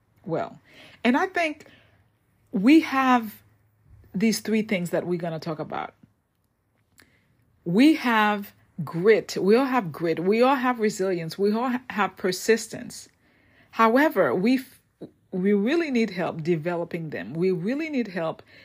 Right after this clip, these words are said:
making them into a sustainable habit.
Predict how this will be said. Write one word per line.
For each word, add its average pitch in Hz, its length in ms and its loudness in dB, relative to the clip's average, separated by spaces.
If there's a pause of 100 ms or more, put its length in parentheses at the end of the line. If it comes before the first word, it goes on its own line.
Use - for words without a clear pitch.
(500)
making 254 400 2
them 226 140 0
into 208 460 0
a 185 100 0
sustainable 180 840 -6 (100)
habit. - 560 -10